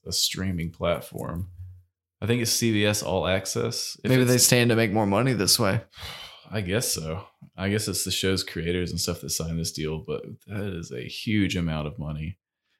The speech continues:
Speaker 1: I know we like to, <sighs> I kinda like to talk shit about The Big Bang Theory. Like, it's not that bad.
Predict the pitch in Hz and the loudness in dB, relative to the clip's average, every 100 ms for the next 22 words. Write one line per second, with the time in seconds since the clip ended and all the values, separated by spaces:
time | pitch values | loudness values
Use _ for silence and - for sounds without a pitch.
0 | - 127 143 143 127 104 98 - 82 78 | -2 0 2 4 4 4 2 0 -4 -4
1 | - - - - 104 - 113 107 101 104 | -8 -12 -14 -12 -10 -2 0 0 0 -2
2 | - 90 - - 82 85 82 82 85 85 | 0 0 0 0 0 -2 -4 -6 -6 -6
3 | 82 82 82 87 87 90 87 95 135 143 | -4 -6 -6 -4 -4 -2 -4 -4 -2 -2
4 | 90 - 71 - 78 78 87 104 | -4 -6 -14 -12 -6 -2 -2 -2